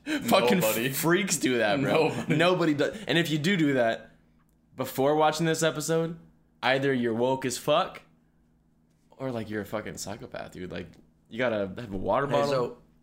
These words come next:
Speaker 2: if you're drinking tap water, you're obviously broke, so don't, don't talk to us.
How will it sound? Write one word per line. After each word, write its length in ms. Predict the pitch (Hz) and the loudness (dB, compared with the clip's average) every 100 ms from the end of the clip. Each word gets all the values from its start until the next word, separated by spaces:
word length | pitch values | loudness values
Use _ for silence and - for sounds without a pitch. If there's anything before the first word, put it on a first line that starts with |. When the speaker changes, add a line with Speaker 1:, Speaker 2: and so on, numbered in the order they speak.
| _ | _
Speaker 2:
if 120 | 139 135 | -6 -4
you're 80 | 139 | -2
drinking 320 | 160 190 165 | -2 0 0
tap 320 | 151 135 117 | 2 0 0
water, 480 | 117 113 113 120 120 | 0 0 -2 -6 -10
you're 200 | 123 110 | -8 -4
obviously 300 | 107 110 117 | -2 -4 -6
broke, 460 | 107 98 104 101 101 | -8 -6 -6 -6 -8
so 140 | 113 | -10
don't, 240 | 107 104 107 - - | -8 -8 -12 -18 -12
don't 220 | 113 107 | -8 -6
talk 240 | - 101 107 | -4 -4 -4
to 140 | 110 | -8
us. 200 | 107 - | -8 -12